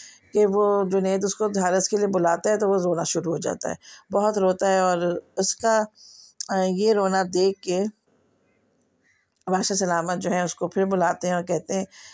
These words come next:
कि, "मैं आपको बगैर किसी शर्त के, अ,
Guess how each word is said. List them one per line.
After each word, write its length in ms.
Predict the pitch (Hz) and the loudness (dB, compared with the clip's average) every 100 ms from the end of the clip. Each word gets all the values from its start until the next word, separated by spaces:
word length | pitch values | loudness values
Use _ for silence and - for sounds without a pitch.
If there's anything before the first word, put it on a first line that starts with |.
| - - | -18 -4
कि, 600 | 185 180 175 170 165 165 _ _ _ | -2 0 0 0 -2 -4 _ _ _
"मैं 320 | 185 190 202 208 | -4 -2 0 -2
आपको 1040 | - 190 180 180 196 180 180 175 170 185 | -2 0 2 0 -2 -2 0 0 -2 -2
बगैर 360 | 170 160 185 185 | 0 0 2 0
किसी 260 | 190 - | -2 -6
शर्त 360 | 190 - 175 180 185 | -4 0 0 -2 -2
के, 120 | 170 | -2
अ, 60 | 165 | -2